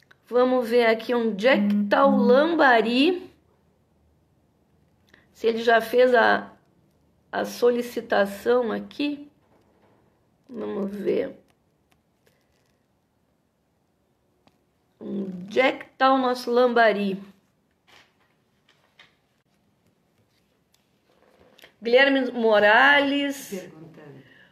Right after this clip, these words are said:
Speaker 1: O Luan tá perguntando cadê o Jairo. Ele tá aqui. Agora a gente vai ver aqui se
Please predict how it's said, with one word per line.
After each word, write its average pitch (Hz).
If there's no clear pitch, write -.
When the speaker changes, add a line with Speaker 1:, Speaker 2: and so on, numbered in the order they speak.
Speaker 1:
O 277
Luan 302
tá 311
perguntando 294
cadê 285
o 302
Jairo. 285
Ele 254
tá 285
aqui. 302
Agora 220
a 285
gente 269
vai 254
ver 240
aqui 254
se -